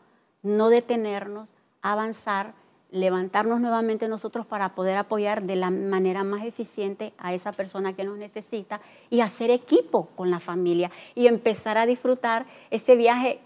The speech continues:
que tal vez ya no es de vacaciones, la playa, ¿verdad? Es un viaje donde vamos a aprender, donde vamos a, a ejercitarnos, vamos a sacar músculo, donde nos vamos a hacer atleta,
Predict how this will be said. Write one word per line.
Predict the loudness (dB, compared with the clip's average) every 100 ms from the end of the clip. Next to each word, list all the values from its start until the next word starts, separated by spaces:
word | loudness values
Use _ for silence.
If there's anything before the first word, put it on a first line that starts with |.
| 0
que | 2
tal | 2 -2
vez | -2
ya | 0 0
no |
es | 2
de | 2
vacaciones, | 4 2 -4 -6 2 2 2 -4 -10
la | -8 -6
playa, | 2 4 4 2
¿verdad? | -2 0
Es | 0 2
un | 2
viaje | 4 4
donde | 4 4 2
vamos | 4 4 6 4
a |
aprender, | 2 2 4 2 2
donde | -2 -2 -4
vamos | 0 2 2 2 2
a, | 0 -4 -8 -2
a | 0
ejercitarnos, | 0 -2 -2 4 6 6 6
vamos | 6 4 6 4 4
a | -2
sacar | -2 2 4 4
músculo, | 6 8 6 4 6 6 6
donde | 2 2
nos | 2
vamos | 2 0 0
a |
hacer | 0 2
atleta, | 2 6 6 6 2